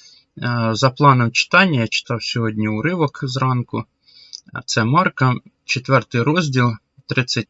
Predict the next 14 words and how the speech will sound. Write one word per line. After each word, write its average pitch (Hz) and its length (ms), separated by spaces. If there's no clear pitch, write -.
п'ятий 120 560
по 120 100
сорок 117 360
перший 113 360
вірші. 147 320
Тут - 220
записана 120 440
така - 220
історія. 131 560
Історія 143 460
досить 127 360
відома. 190 460
Е, 110 680
Марк, 170 400